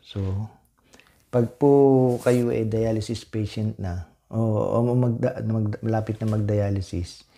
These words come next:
hindi po kasi nakakalabas ng husto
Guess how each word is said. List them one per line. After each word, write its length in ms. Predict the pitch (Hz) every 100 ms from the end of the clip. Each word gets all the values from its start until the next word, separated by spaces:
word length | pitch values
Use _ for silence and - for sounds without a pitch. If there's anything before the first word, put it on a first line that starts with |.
| _ - _ _
hindi 320 | 123 123 120 120
po 240 | - 127
kasi 320 | 113 101 117 110 110 107 104 104
nakakalabas 1040 | 104 104 110 107 104 104 101 98 - -
ng 320 | 113 101 101 101
husto 560 | 101 - 107 98 101